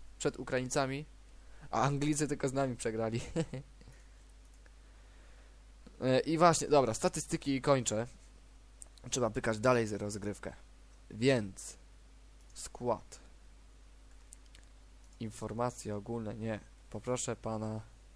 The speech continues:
o karierę, nie, całkowity.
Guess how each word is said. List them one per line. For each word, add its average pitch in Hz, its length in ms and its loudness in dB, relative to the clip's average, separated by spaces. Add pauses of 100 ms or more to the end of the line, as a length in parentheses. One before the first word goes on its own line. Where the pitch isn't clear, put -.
(120)
o 101 260 -4 (1040)
karierę, 123 640 4 (380)
nie, 107 180 -4 (100)
całkowity. - 540 -8